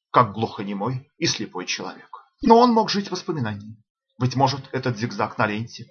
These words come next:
воспоминание мозга о любимой девушке. Допустим, мне удастся расшифровать эти иероглифы.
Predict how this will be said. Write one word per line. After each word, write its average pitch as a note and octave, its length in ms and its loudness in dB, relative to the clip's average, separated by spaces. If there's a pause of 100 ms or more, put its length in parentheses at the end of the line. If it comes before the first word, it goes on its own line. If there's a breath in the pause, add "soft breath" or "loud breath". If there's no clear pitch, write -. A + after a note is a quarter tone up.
(160)
воспоминание A#2+ 600 2
мозга A2+ 340 2
о - 20 0
любимой A2+ 320 0
девушке. B2 460 -8 (560 soft breath)
Допустим, C#3+ 580 4
мне E3 160 2
удастся C3+ 460 2
расшифровать B2 600 -2
эти B2 260 0
иероглифы. A2+ 680 0